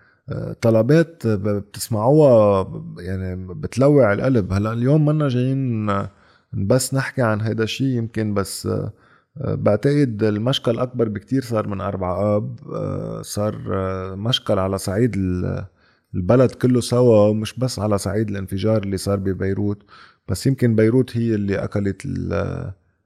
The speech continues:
الكف الأكبر، إذا فيني أقول، بكل هالقصة. آه، بس هيدا ما بيعني إنه المناطق ال-، البعيدة ما تأثرت بالانفجار وماشي حالها يعني.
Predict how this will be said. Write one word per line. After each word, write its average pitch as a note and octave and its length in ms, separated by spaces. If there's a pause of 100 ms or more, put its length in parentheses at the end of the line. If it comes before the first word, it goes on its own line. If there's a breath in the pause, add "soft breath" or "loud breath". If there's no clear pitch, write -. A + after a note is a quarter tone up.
(140)
الكف - 360
الأكبر، G2+ 600
إذا - 140
فيني F#2+ 260
أقول، G2+ 280
بكل F#2 360
هالقصة. F2+ 920 (580 soft breath)
آه، G2 300
بس F#2+ 240
هيدا A#2 160
ما A2+ 140
بيعني A#2+ 420
إنه G2 180
المناطق G2 480
ال-، F#2 680 (340)
البعيدة G2 460 (840)
ما G2+ 140
تأثرت G2+ 440
بالانفجار F#2+ 720
وماشي F#2 320
حالها F#2 380
يعني. - 280